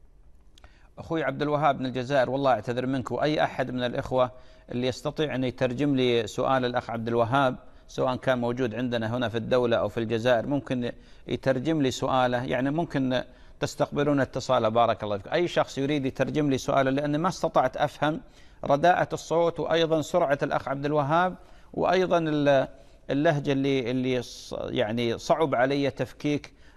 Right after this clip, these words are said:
المفردات. أم محمد تسأل عن الحجامة، تقول: "هل تفطر الصائم؟" أخت الفاضلة، الحجامة محل خلاف بين العلماء. آه، جمهور الفقهاء يقولون ما تفطر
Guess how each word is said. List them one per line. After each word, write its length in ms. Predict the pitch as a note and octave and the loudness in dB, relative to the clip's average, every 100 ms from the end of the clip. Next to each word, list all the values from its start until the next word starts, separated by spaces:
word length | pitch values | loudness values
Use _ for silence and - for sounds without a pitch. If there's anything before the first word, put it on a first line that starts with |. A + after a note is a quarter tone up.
| - | -4
المفردات. 800 | B2+ B2 B2 B2 B2+ A2+ F#2+ - - - - - - - - - - - | -2 0 0 0 2 2 2 -2 -16 -20 -20 -20 -20 -20 -20 -20 -6 -2
أم 100 | F#3+ | 0
محمد 440 | F3+ G#3 G3 D#3+ | 0 0 0 0
تسأل 400 | - F3+ - C#3 | 0 -2 0 -2
عن 160 | B2 C3+ | 0 -2
الحجامة، 520 | C3 C#3 C#3+ B2+ A2 | -2 -2 0 0 -2
تقول: 300 | - - B2 | -6 -4 -2
"هل 140 | E3 | -2
تفطر 460 | - C#3+ E3 - C#3+ | -2 -2 -2 0 -2
الصائم؟" 520 | - - D3 D3+ E3 - - - - | 0 4 4 4 -4 -10 -20 -12 -6
أخت 200 | - - | -4 -4
الفاضلة، 460 | D#3+ F3+ F3+ E3+ | 0 0 2 0
الحجامة 580 | D3+ D#3+ D3+ F3+ E3 F3 - - - | -2 -4 0 0 2 -2 -4 -20 -8
محل 300 | - D3+ E3+ | -6 -2 -2
خلاف 320 | - E3 E3 | -2 2 2
بين 220 | C#3+ C3+ B2+ | 2 -2 -2
العلماء. 460 | A2+ B2 F#2+ E2 - - - - - | 2 2 0 -4 -12 -20 -20 -20 -6
آه، 260 | A#2 A2+ A2 | 0 0 -2
جمهور 420 | A#2 C#3+ F#3+ F3+ | -2 0 2 2
الفقهاء 380 | D3 F3+ - D3+ | 2 0 0 2
يقولون 440 | D3 D3 D3 F#3 | 2 2 0 2
ما 140 | F#3+ F#3 | 2 0
تفطر 460 | - B2 - E2 | 2 0 -2 -14